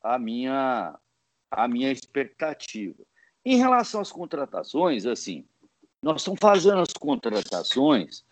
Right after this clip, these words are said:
primeiro que a gente tem uma equipe muito jovem e muito promissora. Então, assim, se a gente trabalhar bem isso, e se ainda tivermos resultados em campo,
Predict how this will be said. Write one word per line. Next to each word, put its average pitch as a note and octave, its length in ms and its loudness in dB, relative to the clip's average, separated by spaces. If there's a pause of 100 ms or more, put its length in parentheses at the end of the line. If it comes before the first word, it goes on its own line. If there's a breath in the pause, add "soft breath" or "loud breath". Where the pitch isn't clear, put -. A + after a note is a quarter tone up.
(260 soft breath)
primeiro G#3+ 360 6
que A3+ 60 2
a G#3+ 60 8
gente G3+ 120 4
tem G#3 120 2
uma G3+ 60 4
equipe G3 320 -6
muito F#3 680 4
jovem A2+ 640 4 (440)
e G3+ 140 0
muito F#3 600 -2
promissora. F#3+ 1300 4
Então, B2+ 340 -10
assim, G#2 360 -10 (500)
se - 160 -4
a A#3 80 4
gente G3 300 -4
trabalhar C#3+ 680 2
bem A#2+ 560 -2
isso, - 400 -8 (300)
e G#3+ 80 -6
se A#3 260 -2
ainda A3 640 2
tivermos C3 720 -6
resultados G#2 1000 0
em A#2 140 0
campo, B2 640 0